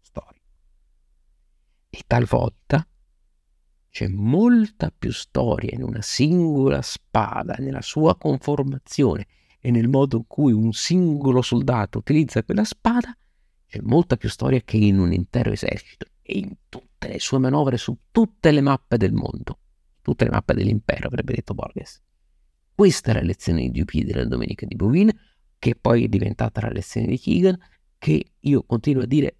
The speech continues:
è, secondo me, la vera lezione della S P I e dei wargame, del wargame tradizionale e anche delle sue forme più moderne. È questo, è tutto questo.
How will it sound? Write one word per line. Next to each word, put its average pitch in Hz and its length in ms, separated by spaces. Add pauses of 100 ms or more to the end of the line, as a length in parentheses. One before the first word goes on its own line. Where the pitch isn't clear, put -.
(160)
è, 147 220 (100)
secondo 117 420
me, 117 220
la 107 260
vera 127 400
lezione 113 460
della 110 200
S - 120
P - 80
I - 360
e - 140
dei 113 160
wargame, 117 500 (240)
del - 160
wargame 110 300
tradizionale 92 720 (100)
e 113 180
anche 113 300
delle - 160
sue - 160
forme - 300
più 123 160
moderne. 123 460 (680)
È - 200
questo, - 440 (240)
è - 140
tutto - 340
questo. - 380